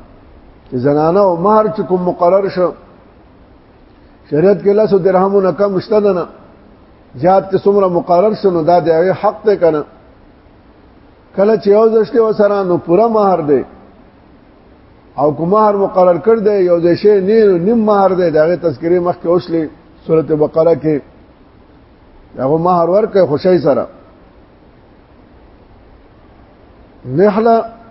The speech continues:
ځینې مفسرین د دې دغه مطلب بیانوي چې ډېر په خوشحالۍ سره،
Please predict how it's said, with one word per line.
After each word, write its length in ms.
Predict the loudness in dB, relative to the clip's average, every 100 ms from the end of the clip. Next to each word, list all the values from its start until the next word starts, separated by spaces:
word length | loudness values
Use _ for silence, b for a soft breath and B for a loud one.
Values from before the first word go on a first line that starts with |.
| -12 0
ځینې 180 | 2 4 2
مفسرین 480 | 0 0 2 2 2
د 60 | 2
دې 100 | 2 2
دغه 160 | 0 0
مطلب 340 | 0 0 -2 0
بیانوي 360 | 0 0 0 -4 -4
چې 80 | -4
ډېر 120 | -2 -2
په 80 | -6
خوشحالۍ 380 | -4 -2 0 0 2
سره، 180 | 2